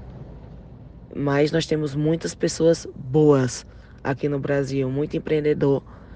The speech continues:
de futuro, inteligente, com gana de querer mais.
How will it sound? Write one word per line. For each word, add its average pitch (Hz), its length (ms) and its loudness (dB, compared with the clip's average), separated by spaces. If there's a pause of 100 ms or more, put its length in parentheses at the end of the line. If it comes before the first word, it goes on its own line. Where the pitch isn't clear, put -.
(240)
de 156 120 0
futuro, 151 680 6 (140)
inteligente, 147 880 0 (240)
com 160 220 4
gana 143 500 2 (340)
de 135 140 -2
querer 143 280 6
mais. 127 440 -2